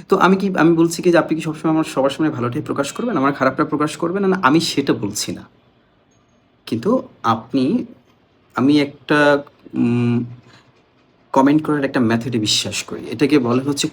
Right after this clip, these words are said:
কনস্ট্রাকটিভ ক্রিটিসিজম, গঠনমূলক সমালোচনা। মানে, আপনি যখন একটা সমালোচনা করবেন, একটা বার্গার মেথডে চলে, উপরে একটা বান থাকবে, মাঝখানে একটা পেটি থাকবে, আবার একটা বান থাকবে। তার মানে, আপনি যখন মন্তব্য করবেন,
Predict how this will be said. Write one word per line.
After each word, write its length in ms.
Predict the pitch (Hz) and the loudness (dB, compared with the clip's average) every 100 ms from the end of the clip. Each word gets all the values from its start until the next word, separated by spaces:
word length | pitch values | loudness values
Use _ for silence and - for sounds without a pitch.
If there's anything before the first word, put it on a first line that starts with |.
| - | 2
কনস্ট্রাকটিভ 1400 | 170 175 190 190 - - - - 165 165 - - 180 170 - - | 4 6 4 2 0 -4 -2 2 2 0 -14 0 2 2 0 6
ক্রিটিসিজম, 680 | 160 160 - 120 110 92 95 _ _ _ _ _ _ _ _ _ _ _ _ _ - - | 6 6 2 0 -2 -6 -10 _ _ _ _ _ _ _ _ _ _ _ _ _ -20 0
গঠনমূলক 480 | 143 151 165 156 139 | 2 4 4 4 4
সমালোচনা। 540 | - 101 95 - 87 95 - | 2 -2 -4 -8 -10 -14 -4
মানে, 120 | 131 147 | 2 2
আপনি 140 | 185 | 4
যখন 140 | 190 | 2
একটা 120 | 208 214 | 2 2
সমালোচনা 400 | 160 175 185 202 | 2 2 0 -2
করবেন, 180 | 262 | 0
একটা 120 | 269 190 | 0 0
বার্গার 460 | 117 127 160 151 | 4 4 4 4
মেথডে 300 | 127 120 107 | 2 0 -4
চলে, 300 | 101 95 95 | -4 -6 -6
উপরে 260 | - 139 156 | -6 -2 0
একটা 120 | 156 | 0
বান 260 | 123 120 123 | 2 2 0
থাকবে, 280 | 135 131 | -4 -2
মাঝখানে 300 | 143 - - | 0 0 -4
একটা 120 | 123 135 | -4 -2
পেটি 260 | 139 - | -2 -2
থাকবে, 320 | 135 131 151 | -4 -6 -2
আবার 220 | 156 175 165 | 2 2 2
একটা 180 | - | 0
বান 200 | 104 95 | -4 -6
থাকবে। 300 | 92 95 92 | -8 -10 -6
তার 160 | 185 202 | 0 4
মানে, 300 | 220 135 311 - - - | 4 4 2 -4 -14 0
আপনি 260 | 127 - 180 | 2 2 -4
যখন 160 | 208 | -4
মন্তব্য 440 | 180 147 185 208 208 | 2 4 4 4 2
করবেন, 440 | 117 104 127 240 | 2 2 2 0